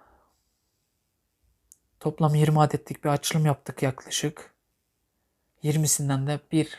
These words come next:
oyuncu vermedi. Son on beşte verebilir belki.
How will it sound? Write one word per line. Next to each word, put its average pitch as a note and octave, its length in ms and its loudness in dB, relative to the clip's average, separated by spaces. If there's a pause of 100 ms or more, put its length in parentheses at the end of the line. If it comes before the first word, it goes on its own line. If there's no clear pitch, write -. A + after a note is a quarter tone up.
(160)
oyuncu D3 480 0
vermedi. C#3 600 2 (1200)
Son F3 200 4
on D#3+ 160 4
beşte D#3 320 4
verebilir D3+ 440 6
belki. C3 420 -4